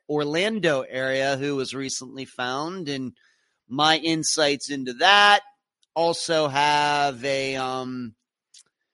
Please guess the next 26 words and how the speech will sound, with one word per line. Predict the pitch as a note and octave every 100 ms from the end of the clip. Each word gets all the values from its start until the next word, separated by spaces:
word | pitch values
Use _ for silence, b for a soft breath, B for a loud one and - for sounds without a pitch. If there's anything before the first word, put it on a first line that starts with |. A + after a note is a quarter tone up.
| _ _ _ _ _ _ _ -
the |
story | C#3+ - G#3+ G3+
about | F3+ E3+ E3
this, | E3 D3+ - -
uh, | E3 D#3 D3+ D3+ D3 D3
Chinese | - F3+ F3 D#3+ C#3+
exchange | - - E3+ E3 D3
student | - D3+ D#3 D3+ D3 -
and | B2+
what | C#3 B2+
was | B2+
going | C3 C#3 C3+
on | C3+ C3
out | C3 C3 A#2+ -
there | C3 B2+
in | B2 B2 B2
Utah. | D3 D3+ - C3+ B2+ B2+ B2 _ _ _ _ _ -
As | C3 A#2
you | D3
would | C3
imagine, | B2+ B2+ B2 A#2+
I | A#2+ A#2+
have | A2
some | A#2+ A#2+
insights | A#2 - A#2+ A2+ - -
into | A#2 G#2+ -